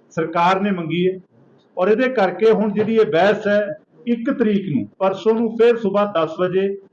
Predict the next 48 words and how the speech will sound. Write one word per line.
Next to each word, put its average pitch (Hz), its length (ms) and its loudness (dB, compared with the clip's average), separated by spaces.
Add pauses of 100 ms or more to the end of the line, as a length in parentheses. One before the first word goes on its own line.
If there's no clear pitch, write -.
(140)
ਇਸੇ 196 320 2
ਬੇਲ 185 280 0
ਐਪਲੀਕੇਸ਼ਨ 170 680 -2
ਦੇ 185 80 0
ਵਿੱਚ 180 220 -2
ਸ਼ੁਰੂ 165 200 0
ਹੋਏਗੀ। - 520 -6 (360)
ਪਰ 208 100 2
ਹਾਂ, 240 200 2
ਇੱਕ 269 160 0
ਗੱਲ 254 280 2
ਅੱਜ 233 120 0
ਉਰੇ 247 160 -2
ਜ਼ਰੂਰ 226 360 0
ਕਰਨੀ 220 320 0
ਬਣਦੀ 190 360 -2
ਹੈ 233 60 2
ਕਿਉਂਕਿ 233 380 -2
ਸਰਕਾਰ 196 760 0 (440)
ਲਗਾਤਾਰ 240 680 2
ਇਸ 233 280 2
ਕੇਸ 208 240 2
ਦੇ 214 200 2
ਵਿੱਚ 233 420 -2 (360)
ਟਾਈਮ 269 400 2
ਗੇਨ 240 240 4
ਕਰਨ 226 240 2
ਦੀ 220 100 0
ਪਾਲਿਸੀ 185 400 -4
ਖੇਡ 139 220 -4
ਰਹੀ। 101 120 -16 (800)
ਜਦੋਂ 220 300 2
ਬੇਲ 247 220 4
ਐਪਲੀਕੇਸ਼ਨ 233 600 0
ਫਾਈਲ 220 300 2
ਹੋਈ, 240 200 4
ਪਹਿਲਾਂ 240 260 2
ਇੱਕ 226 200 0
ਹਫ਼ਤਾ 202 300 0
ਇਹਨਾਂ 220 200 2
ਨੇ 226 80 -2
ਕਿਹਾ 214 280 0
ਕਿ 214 160 0
ਜੀ 208 140 -6
ਸਾਨੂੰ 208 260 -2
ਰਿਪਲਾਈ 175 360 0
ਲਈ 190 160 -8
ਚਾਹੀਦਾ, 190 360 -4